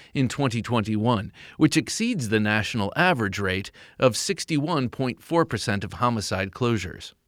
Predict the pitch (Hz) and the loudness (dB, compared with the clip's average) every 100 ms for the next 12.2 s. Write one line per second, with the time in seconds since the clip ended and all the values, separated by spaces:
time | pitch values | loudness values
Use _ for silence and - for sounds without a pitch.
0 | _ _ - - - 123 156 175 160 165 | _ _ -20 -20 -4 4 6 6 4 4
1 | 143 151 127 160 151 - 131 120 - 127 | 4 2 2 0 0 0 0 0 -2 -6
2 | - 170 - 87 85 - - - - 202 | 0 0 0 -6 -12 -16 -18 -4 2 4
3 | 208 202 214 - 107 - - - - _ | 4 2 0 -2 -6 -8 -8 -14 -20 _
4 | _ - 98 92 - 143 151 - 175 147 | _ -4 -4 -4 2 2 2 -2 -2 -2
5 | - 165 175 180 185 110 113 - 104 98 | -2 -2 0 2 2 2 0 -2 -2 -2
6 | - 156 147 - 95 90 - - - - | 0 0 0 -2 -6 -6 -8 -14 -16 -10
7 | 90 90 - - 87 71 71 - _ _ | -6 -6 -6 -8 -8 -10 -14 -18 _ _
8 | _ _ _ _ _ _ _ _ _ _ | _ _ _ _ _ _ _ _ _ _
9 | _ _ _ _ - 226 139 110 113 117 | _ _ _ _ 2 4 4 2 0 2
10 | 127 123 - - 117 107 123 185 - 180 | 4 2 0 -4 -2 0 2 2 0 0
11 | 170 135 117 147 139 147 135 - - 123 | 0 -2 -2 -2 0 0 0 -2 -4 -2
12 | 98 - | -2 -6